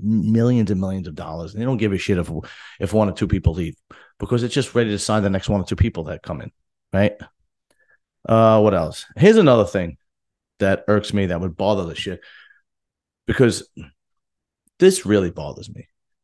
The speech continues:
Every once in a while, you'll get a guy in the gym, and his entire M O, 'cause I saw this today, and this really bothered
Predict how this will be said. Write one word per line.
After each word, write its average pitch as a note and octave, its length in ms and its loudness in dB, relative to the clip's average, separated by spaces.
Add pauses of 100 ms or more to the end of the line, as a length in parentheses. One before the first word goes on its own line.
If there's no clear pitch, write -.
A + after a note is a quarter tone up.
(480)
Every F#3 360 4
once B2 300 6
in A#2 60 2
a G#2 40 2
while, D#2 460 -4 (520)
you'll G2 160 -2
get G#2+ 140 2
a G#2+ 40 2
guy F#2+ 220 0
in F#2 80 0
the D#2+ 80 -4
gym, C#2+ 300 -10 (2250)
and F2+ 560 -4 (1300)
his A#2 240 -2
entire B2 540 2
M A2 220 -2
O, E2+ 180 -4
'cause A2+ 120 -10
I C3+ 40 -4
saw D3 220 -2
this B2+ 120 -4
today, G2 440 -12
and G#2+ 80 -4
this - 160 -4
really B2 500 4
bothered C#2 360 -6